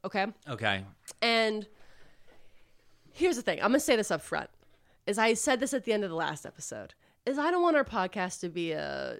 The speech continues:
Speaker 1: just a religion bashing podcast.
Speaker 2: Yeah.
Speaker 1: I, that's not my vibe. I was like, "Oh man, this is another religion <laughs> podcast." And as I'm reading it, I'm like,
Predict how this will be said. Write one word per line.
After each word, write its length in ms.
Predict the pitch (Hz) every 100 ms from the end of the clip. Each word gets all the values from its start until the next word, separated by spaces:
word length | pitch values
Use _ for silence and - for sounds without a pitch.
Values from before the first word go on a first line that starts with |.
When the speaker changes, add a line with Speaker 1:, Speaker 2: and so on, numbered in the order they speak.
| -
Speaker 1:
just 260 | 202 -
a 40 | 175
religion 500 | 175 180 175 170 165
bashing 380 | 160 156 151
podcast. 540 | 160 147 151 151 139 -
Speaker 2:
Yeah. 200 | 110 87 71 _ -
Speaker 1:
I, 160 | 226 - -
that's 220 | 254 233
not 200 | 202 160
my 140 | 160
vibe. 240 | 147 131 - - - - - _ _ _ -
I 680 | 214 226 226 220 220 214 202 -
was 220 | 226 196
like, 220 | 190 - -
"Oh 120 | 190
man, 180 | 190 180
this 180 | 185
is 60 | 180
another 360 | 180 196 208 233
religion 420 | 220 208 190 208
<laughs> 100 | -
podcast." 560 | 190 196 - 175 170 -
And 100 | 208
as 200 | 269 294
I'm 140 | 269
reading 320 | 302 320 262
it, 180 | 202 190 -
I'm 180 | 240
like, 280 | 254 214 -